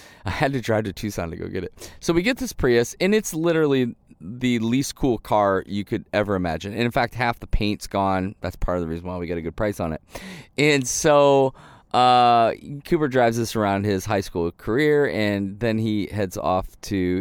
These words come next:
his gap year program, which is in Northern California. Well, we start finding out all this stuff. Like, for instance,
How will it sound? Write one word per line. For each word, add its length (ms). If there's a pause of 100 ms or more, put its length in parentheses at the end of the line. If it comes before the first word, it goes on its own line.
his 340
gap 240
year 120
program, 480
which 200
is 140
in 140
Northern 240
California. 420 (220)
Well, 100
we 120
start 220
finding 380
out 200
all 240
this 180
stuff. 280
Like, 160
for 140
instance, 480